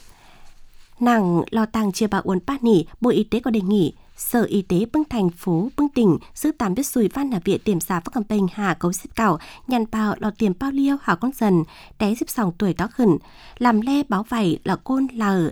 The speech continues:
lò báo để tiềm xà phát cầm bệnh, có khải lò tiềm xà mết hảo con dần, nhằn bào yểu cao vảy tiềm xà phát cầm bệnh, bưng cơ quan đơn vị trung ương, khâng khẩn lò tành danh sách tèm trừ, bưng côn tiềm bao liêu, cánh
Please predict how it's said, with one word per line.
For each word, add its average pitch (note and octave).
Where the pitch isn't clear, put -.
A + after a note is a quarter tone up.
lò G#3+
báo G3+
để G#3+
tiềm F#3
xà F3
phát -
cầm F#3
bệnh, F#3+
có A#3+
khải A#3
lò -
tiềm G3+
xà F3+
mết C#4
hảo -
con C4+
dần, F#3
nhằn A#3+
bào A3
yểu G3
cao C#4
vảy A3
tiềm G#3
xà F3+
phát -
cầm F#3+
bệnh, F#3+
bưng D4+
cơ B3+
quan G3
đơn F#3+
vị F#3+
trung G3
ương, F#3
khâng D4
khẩn G3+
lò G3+
tành G3
danh F#3+
sách D4+
tèm G3+
trừ, G3+
bưng C#4
côn C4+
tiềm G3
bao C4+
liêu, C4+
cánh G3+